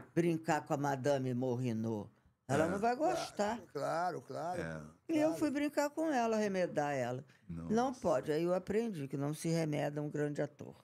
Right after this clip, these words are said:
Speaker 3: E no meio do, de uma
Speaker 2: Muito
Speaker 3: peça,
Speaker 2: bem,
Speaker 3: no meio
Speaker 2: é,
Speaker 3: de uma
Speaker 2: né?
Speaker 3: peça, você já te deu um piriri, alguma coisa assim, que você,
Speaker 1: Não.
Speaker 3: porra, assim, que você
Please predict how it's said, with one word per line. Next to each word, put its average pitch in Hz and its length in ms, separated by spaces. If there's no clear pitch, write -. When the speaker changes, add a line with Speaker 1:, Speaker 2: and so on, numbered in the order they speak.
Speaker 3:
E 233 80
no 233 80
meio 240 180
do, 196 220
de 170 120
uma 165 120
Speaker 2:
Muito - 160
Speaker 3:
peça, 104 300
Speaker 2:
bem, 101 100
Speaker 3:
no 98 80
meio 101 160
Speaker 2:
é, - 40
Speaker 3:
de 165 100
uma 175 100
Speaker 2:
né? 123 80
Speaker 3:
peça, 160 300
você 123 80
já 156 120
te - 120
deu 156 160
um 143 40
piriri, 143 600
alguma 123 240
coisa 143 200
assim, 147 200
que 120 40
você, 135 320
Speaker 1:
Não. 147 320
Speaker 3:
porra, 147 220
assim, 143 240
que 123 120
você 131 160